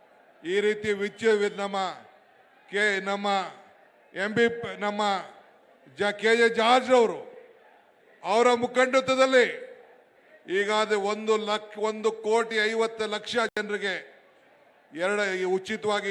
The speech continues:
ಇನ್ನೂರು ಯೂನಿಟ್ವರೆಗೂ ಕರೆಂಟ್ ಕೊಡ್ತಾ ಇದ್ದೇವೆ. ಯಾರಿಗೋಸ್ಕರ? ಬಿ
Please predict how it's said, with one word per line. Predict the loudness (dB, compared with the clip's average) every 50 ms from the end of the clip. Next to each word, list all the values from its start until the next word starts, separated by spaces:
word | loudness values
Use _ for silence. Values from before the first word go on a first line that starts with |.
| -6 -6
ಇನ್ನೂರು | -6 -6 -4 -4 -4 -4 -6
ಯೂನಿಟ್ವರೆಗೂ | -8 -6 -4 -4 -4 -4 -4 -6 -8 -8
ಕರೆಂಟ್ | -8 -8 -8 -10 -10 -10 -10
ಕೊಡ್ತಾ | -10 -8 -8 -10 -10 -8
ಇದ್ದೇವೆ. | -10 -12 -14 -14 -16 -20 -20 _ _ _ -4 -2
ಯಾರಿಗೋಸ್ಕರ? | 0 0 0 0 -2 -2 -2 -4 -6 -6 -6 -6 -8 -10 -12 -18 -20 -20 _ _ _ _ _ _ _ _ _ _ _ _ -6
ಬಿ | -4 -4